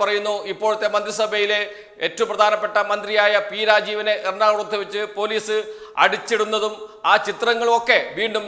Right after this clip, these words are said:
ചർച്ചയായി മാറുന്നുണ്ട്. എന്ന് വെച്ചാൽ ഇപ്പോഴത്തെ ഇടതുപക്ഷ നേതാക്കൾ, പ്രധാന ഇടതുപക്ഷ നേതാക്കൾ, അവർ വിദ്യാർത്ഥി യുവജന രംഗത്ത് പ്രവർത്തിക്കുന്ന ഘട്ടത്തിൽ പോലീസിൻ്റെയും ഗുണ്ടകളുടെയും ഒക്കെ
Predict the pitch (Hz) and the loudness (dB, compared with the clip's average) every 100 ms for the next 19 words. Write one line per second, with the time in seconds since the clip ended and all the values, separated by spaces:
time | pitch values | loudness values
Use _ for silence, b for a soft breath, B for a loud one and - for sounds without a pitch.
0 | - 202 196 220 208 202 202 208 208 208 | -2 -2 0 -2 0 0 0 -2 -6 -6
1 | - 208 262 262 262 254 226 - 262 254 | -2 2 4 6 6 4 2 4 6 6
2 | 262 214 233 247 240 226 233 220 - 170 | 4 0 0 0 0 0 2 2 2 0
3 | - 196 226 247 247 220 220 220 208 214 | -2 2 6 6 6 0 -2 -2 0 -2
4 | - 190 180 165 120 - B B - 185 | -2 -2 -2 -2 -8 -10 B B -4 0
5 | 214 196 175 220 214 - 214 214 180 202 | 0 -2 0 4 4 2 -8 -8 -4 -2
6 | 226 240 240 220 165 208 220 220 214 214 | 0 2 2 2 0 -2 0 -4 -4 -2
7 | 208 233 226 233 233 226 220 233 262 247 | 2 2 0 -4 -2 0 0 -2 -2 -2
8 | 226 - - - - 160 196 208 220 202 | -4 -10 -20 -20 -8 -4 -2 -4 -4 -2
9 | 208 196 185 165 208 233 233 214 208 202 | -2 -2 -4 -6 -2 0 0 0 -2 -2
10 | 202 - 196 | -4 -2 -2